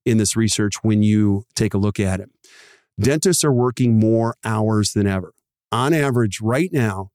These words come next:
G P dentists work four point five percent more hours in twenty twenty-two than the average from twenty thousand to twenty nineteen. The increase in twenty twenty-two is roughly equivalent to an extra one point five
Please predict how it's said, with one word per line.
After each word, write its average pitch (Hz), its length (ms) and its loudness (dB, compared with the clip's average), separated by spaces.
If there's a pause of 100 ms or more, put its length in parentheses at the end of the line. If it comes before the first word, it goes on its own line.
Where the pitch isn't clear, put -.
(140)
G 120 220 2
P 160 160 0
dentists 117 480 0
work 107 220 -4
four 151 300 -2
point 143 280 -2
five 117 360 -4
percent 110 380 -2
more 117 380 2
hours 110 480 0
in 101 160 -2
twenty 135 400 0
twenty-two 120 720 0 (580)
than 117 140 2
the 117 180 2
average 113 380 -2
from 107 180 -2
twenty 135 380 0
thousand 113 480 0
to 104 80 0
twenty 107 280 -2
nineteen. 98 540 -2 (720)
The 127 240 2
increase 123 720 -2 (160)
in 123 160 0
twenty 156 480 2
twenty-two 147 840 2 (260)
is 120 200 2
roughly 160 640 0
equivalent 156 760 0 (480)
to 135 180 2
an 123 100 0
extra 131 360 -2
one 135 420 2
point 151 420 0
five 123 380 -4